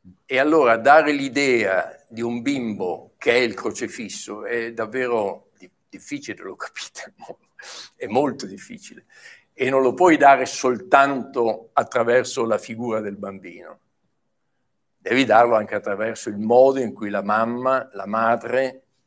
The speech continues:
lo vede, lo raccoglie, lo medita, ne ha cura. E quando queste, queste, queste due figure entrano in una tale tensione, entrano in una tale corrispondenza, entrano in una tale simpatia,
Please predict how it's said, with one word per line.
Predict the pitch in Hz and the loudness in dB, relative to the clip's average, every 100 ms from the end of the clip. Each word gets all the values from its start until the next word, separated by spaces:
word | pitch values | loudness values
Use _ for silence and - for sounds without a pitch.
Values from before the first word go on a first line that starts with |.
| _ | _
lo | 104 101 | -12 -6
vede, | 113 120 123 120 131 131 _ | -2 0 -2 -4 -8 -10 _
lo | 98 | -16
raccoglie, | 98 - _ 117 120 110 117 123 120 123 _ _ _ _ | -14 -16 _ -2 0 -2 -6 -8 -10 -14 _ _ _ _
lo | 95 | -14
medita, | 95 113 117 113 110 - 113 - - | -6 -4 -4 -8 -12 -8 -8 -10 -14
ne | 92 | -14
ha | - | -10
cura. | 131 120 110 120 117 _ _ _ _ _ _ _ | -6 -4 -4 -4 -8 _ _ _ _ _ _ _
E | - 131 | -12 2
quando | 139 147 139 | 4 4 2
queste, | 139 120 - 123 113 107 | 0 -2 -2 -2 -2 -4
queste, | 120 - 120 104 107 | -4 -4 -8 -10 -14
queste | - 110 - 107 | -8 -8 -8 -4
due | 131 147 | 0 0
figure | - 123 120 117 98 101 107 | 0 -8 -8 -6 -4 -4 -2
entrano | 123 110 104 | -4 -6 -10
in | 104 | -8
una | 101 101 | -10 -8
tale | 98 135 127 | 0 2 2
tensione, | 113 107 101 - 110 101 95 | -2 -8 -10 -8 -8 -8 -10
entrano | 113 110 104 | -10 -8 -8
in | |
una | 104 | -4
tale | 104 131 127 | -2 -2 -4
corrispondenza, | 113 107 - - 107 104 110 90 92 104 | -10 -14 -16 -12 -10 -8 -8 -10 -12 -12
entrano | 107 104 | -10 -12
in | 104 | -12
una | 101 | -4
tale | 127 120 | -4 -4
simpatia, | - 107 - 131 - 104 110 | -8 -12 0 0 0 -6 -6